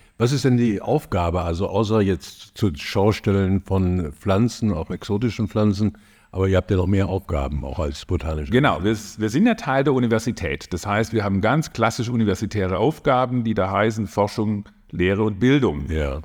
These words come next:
Speaker 2: Und, ähm, wir haben vor allem eben eine große wissenschaftliche Sammlung. Das ist der Teil, den man oft auch nicht so wahrnimmt, weil der teilweise gar nicht öffentlich zugänglich ist.
Speaker 1: Mhm.
Speaker 2: Da gehört zum Beispiel auch das Herbarium mit eins Komma neun Millionen Belegen dazu. Da gehört unsere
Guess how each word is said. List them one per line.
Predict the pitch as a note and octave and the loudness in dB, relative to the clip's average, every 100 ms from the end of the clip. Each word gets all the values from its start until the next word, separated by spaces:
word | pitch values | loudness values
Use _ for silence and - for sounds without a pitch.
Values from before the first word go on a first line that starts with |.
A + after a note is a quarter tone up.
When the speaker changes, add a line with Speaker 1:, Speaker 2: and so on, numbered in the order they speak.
| - | 0
Speaker 2:
Und, | G#2 A2 G#2 - | 2 2 0 -2
ähm, | A2 G#2 G#2+ G#2 - | 0 0 -2 -4 -8
wir | G#2+ G#2 A2+ | 0 2 2
haben | C3 A#2 - | 0 -2 -6
vor | - A2 | 0 2
allem | D#3+ | 4
eben | C3 A#2 | 2 0
eine | A2 G2+ | 0 -2
große | - G#2 G#2+ F2 | -2 0 0 0
wissenschaftliche | G2+ F3+ E3 C3+ - C#3+ - C3+ | -2 0 -2 -2 0 0 0 -2
Sammlung. | A#2+ B2 C3+ C3 C3 | 2 2 2 2 0
Das | A2 | -2
ist | A#2+ A2+ | -2 0
der | B2+ | 0
Teil, | - C3+ | 0 -2
den | B2 B2 | 0 0
man | - | -2
oft | C3 - | -6 -6
auch | G#2+ A2+ | -8 -4
nicht | A#2 | -4
so | G#2 D#2 | -4 0
wahrnimmt, | E2+ F#2 A2 D3 G#3 - | 2 4 4 4 2 2
weil | F#2 F#2+ | 0 0
der | F#2+ | -2
teilweise | G2 A2 A2 G#2 | 0 2 2 0
gar | F#2+ | 0
nicht | F#2+ G#2+ | 0 -2
öffentlich | G2+ F#2+ - | -2 -4 -4
zugänglich | A2+ A#2+ C3 C3+ | -2 0 0 0
ist. | G#3+ - - _ | -2 -4 -18 _
Speaker 1:
Mhm. | E2+ E2 D#2+ D2+ | -4 -2 -2 -2
Speaker 2:
Da | - F#2+ | 2 2
gehört | G2 G#2 G2+ | 4 2 2
zum | G2 | 0
Beispiel | F#2+ | 0
auch | F2+ - | 0 -2
das | F2+ - | -6 -8
Herbarium | - F2 D#2+ G#2 C#3+ A2 | -8 -2 2 4 4 2
mit | G2 | 0
eins | G2 G2 | -2 -2
Komma | G#2 G2+ | 0 2
neun | G2+ | 2
Millionen | A2 G2+ G#2 G#2+ | 2 2 2 0
Belegen | G2 F#2 A#2 D3 | 0 0 2 2
dazu. | C#3 - C3 C3+ | 0 0 -2 0
Da | F#2+ | 0
gehört | G2+ G2+ G#2 | 0 0 0
unsere | G#2+ G#2+ G2 F#2+ | -2 -2 -2 -2